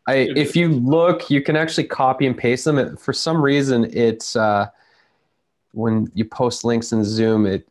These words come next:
Speaker 1: it
Speaker 2: They will
Speaker 1: double
Speaker 2: also go in the email, uh, to
Speaker 1: Yeah.
Speaker 2: everyone. Bradley, you
Speaker 1: Yeah.
Speaker 2: just send those my way, and we'll get those in an email that you'll get, uh, in, in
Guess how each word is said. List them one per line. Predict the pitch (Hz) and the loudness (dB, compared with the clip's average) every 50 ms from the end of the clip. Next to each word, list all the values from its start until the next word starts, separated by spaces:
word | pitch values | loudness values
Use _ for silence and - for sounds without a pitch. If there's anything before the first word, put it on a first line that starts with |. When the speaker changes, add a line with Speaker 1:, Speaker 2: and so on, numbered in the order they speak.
| - - | -20 -16
Speaker 1:
it | - - - 92 - _ - | -12 -10 -10 -10 -10 _ -2
Speaker 2:
They | - 120 | 0 2
will | 117 | 2
Speaker 1:
double | 123 120 117 113 | 4 4 4 4
Speaker 2:
also | 107 104 - - - - | 2 0 -2 -6 -4 -2
go | 143 143 147 | 0 2 2
in | 143 131 | 0 0
the | 135 - - 139 | -2 -6 -8 -8
email, | 127 123 120 113 107 107 107 - - - _ | -6 -4 -2 -2 0 0 -2 -2 -4 -8 _
uh, | - 110 104 104 101 | -6 -4 -4 -4 -4
to | 101 - - | -6 -4 -2
Speaker 1:
Yeah. | |
Speaker 2:
everyone. | 131 127 117 107 107 110 - - - - | 0 2 2 2 0 -4 -8 -12 -16 -10
Bradley, | - 135 131 131 127 123 135 131 135 | -6 -4 -4 -2 0 -2 -2 -2 -4
you | 123 123 | -4 -2
Speaker 1:
Yeah. | 113 107 | -2 -2
Speaker 2:
just | - - - - _ - | -2 -4 -10 -14 _ -12
send | - - 123 120 113 | -6 -6 -6 -4 -4
those | 110 110 107 | -4 -6 -4
my | 113 107 107 | -4 -4 -4
way, | 107 104 107 104 104 104 | -2 -2 -2 -2 -2 -4
and | 101 101 107 113 | -6 -8 -6 -4
we'll | 113 113 110 | -4 -4 -4
get | - - - | -4 -4 -4
those | - 123 117 107 | -4 -4 -4 -4
in | 113 110 | -6 -8
an | 117 - - | -10 -10 -10
email | 123 120 113 113 110 107 104 | -10 -6 -4 -2 -2 -2 -2
that | 107 104 - - | -4 -8 -8 -8
you'll | - 107 101 | -8 -8 -8
get, | 98 104 98 98 - - - _ _ _ - | -6 -6 -6 -6 -6 -8 -16 _ _ _ -12
uh, | 104 98 95 95 92 90 90 90 92 95 _ _ - - - _ _ - | -10 -8 -6 -6 -6 -6 -6 -8 -8 -12 _ _ -20 -20 -20 _ _ -18
in, | - 107 107 _ - | -16 -16 -18 _ -16
in | - 117 107 98 95 87 | -14 -14 -14 -14 -18 -18